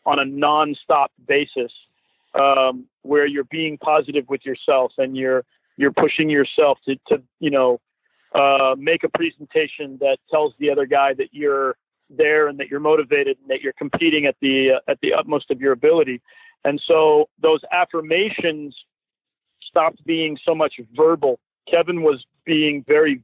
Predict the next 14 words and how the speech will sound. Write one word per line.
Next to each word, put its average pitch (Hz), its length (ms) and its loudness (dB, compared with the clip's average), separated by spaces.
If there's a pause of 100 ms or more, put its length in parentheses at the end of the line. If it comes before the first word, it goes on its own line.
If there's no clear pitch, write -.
verbal 143 420 2
in 127 80 -6
his 131 140 -10
affirmations 135 840 -4 (200)
previously. 143 760 0 (440)
And 143 440 0 (380)
sometimes 208 400 0
his 160 140 -2 (280)
tone, 202 440 0 (420)
his 147 120 -10 (180)
tone 202 320 0
in 165 100 -4
his 151 140 -2
affirmations 160 880 -2